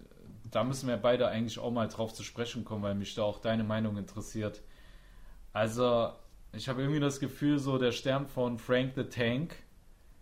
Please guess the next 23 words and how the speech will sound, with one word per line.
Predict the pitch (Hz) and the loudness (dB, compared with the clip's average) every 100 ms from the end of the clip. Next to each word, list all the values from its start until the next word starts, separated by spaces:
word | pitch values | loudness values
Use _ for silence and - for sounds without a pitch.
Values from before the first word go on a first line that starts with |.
| - - | -20 -8
geht | - 131 | -2 -2
gerade, | - 127 123 131 127 120 117 113 113 113 | 0 6 6 8 6 4 4 0 2 2
äh, | 107 | 4
bei | 113 | 2
Milan | 123 139 135 | 2 2 2
ein | 120 | 2
bisschen | 131 135 127 | -2 0 0
unter, | 123 170 - 117 143 220 - - - - - - | 0 -2 2 4 4 2 -6 -20 -20 -20 -20 -10
weil, | 101 110 110 107 104 104 104 101 - | 2 4 6 6 6 2 0 -2 0
ähm, | 101 101 98 98 92 90 180 - - - - - - - - - | 4 6 4 2 -4 -4 -6 -10 -18 -20 -20 -20 -20 -20 -16 -10
er | - 127 135 123 - | -2 0 2 -2 -4
ist | 147 151 - | -6 -6 -6
für | - | -2
mich | 127 151 226 - | 0 0 0 -4
gerade | - 110 123 175 214 214 202 113 | -2 2 4 4 2 0 -2 -6
scheinbar | - 120 127 175 202 175 185 208 233 208 | -6 -2 0 0 0 0 2 0 0 -2
in, | 180 180 180 | -2 -2 -2
im | 165 170 160 | -2 -2 -2
Hakan-Modus. | 208 262 - 120 101 98 98 95 98 92 - - - | -2 -4 -2 0 0 0 -2 -4 -4 -4 -8 -12 -10
Sein | - 113 | -2 -2
Vertrag | 113 123 139 170 151 | 0 0 2 0 2
läuft | 139 135 - | 2 0 -2
aus | 107 123 185 277 - | 2 4 4 0 -4